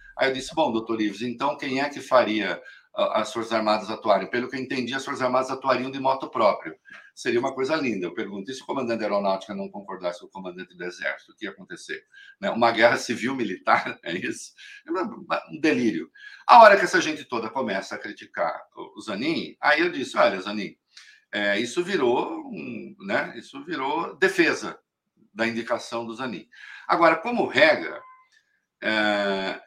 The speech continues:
eu acho que deveria ser alguém com, que não tivesse esse vínculo,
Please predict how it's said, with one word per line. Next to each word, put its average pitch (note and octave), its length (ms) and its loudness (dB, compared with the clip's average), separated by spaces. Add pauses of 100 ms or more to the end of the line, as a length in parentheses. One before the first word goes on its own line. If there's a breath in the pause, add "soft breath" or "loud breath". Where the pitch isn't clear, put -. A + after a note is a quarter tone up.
eu D3+ 200 2
acho C#3 320 2
que D3 160 -12
deveria C3+ 680 -2
ser C#3 260 -8
alguém A#2+ 560 -4
com, B2+ 460 -10 (640)
que A#2+ 100 -8
não F3 260 0
tivesse B2 600 -4
esse B2+ 220 -8
vínculo, C3 800 -4